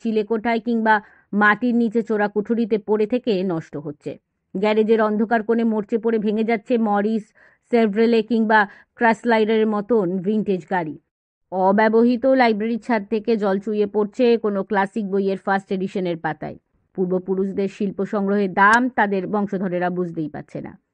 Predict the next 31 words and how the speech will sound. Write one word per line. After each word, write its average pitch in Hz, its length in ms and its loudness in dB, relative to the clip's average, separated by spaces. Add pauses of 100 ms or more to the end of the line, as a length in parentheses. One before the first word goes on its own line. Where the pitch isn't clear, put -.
(200)
সেই 175 240 -8
জিনিসগুলো 202 560 -2
যদি 214 220 -2
ধ্বংসের 196 420 -6
হাত 208 160 -6
থেকে 214 200 -6
বাঁচে, 208 520 0 (420)
যারা 190 240 -2
শিল্পের 202 460 -4
দাম 190 240 -2
বোঝে, 190 600 -2
তাদের 165 380 -6
কাছে 285 240 -4
অ্যাপ্রিসিয়েটেড 196 720 -4
হয়, 156 280 -10 (320)
তাহলে 180 300 -8
সেটাই 202 360 -4
ওই 175 100 -2
পুরস্কার। - 540 -12 (760)
তা 190 420 -2
গতকাল 240 640 4
দুপুরে 202 680 0
এই 208 300 2
রঘুনাথ 240 420 2
দ্বিবেদীর 247 440 0
কাছ 226 240 -2
থেকে 196 380 -2
কুরিয়ারের 214 500 0
একটা 185 260 -4
প্যাকেট 190 320 -4
পেলাম। 156 380 -10